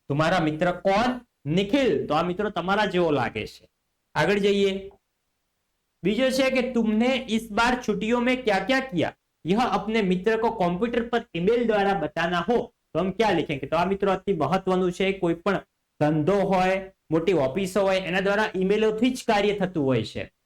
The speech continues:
આ WhatsApp મેસેજ, Instagram મેસેજ એ કામ આવતા નથી. ઈમેલ તમને જરૂરથી કામ આવશે. તો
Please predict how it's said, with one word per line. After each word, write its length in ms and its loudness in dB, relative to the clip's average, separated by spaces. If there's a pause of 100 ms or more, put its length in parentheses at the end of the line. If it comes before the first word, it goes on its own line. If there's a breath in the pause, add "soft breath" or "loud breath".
આ 140 -4
WhatsApp 420 0
મેસેજ, 540 -2
Instagram 420 -2
મેસેજ 380 -4
એ 80 -2
કામ 300 0
આવતા 320 0
નથી. 640 -2 (160)
ઈમેલ 360 2
તમને 260 2
જરૂરથી 500 0
કામ 240 0
આવશે. 340 -2
તો 120 -10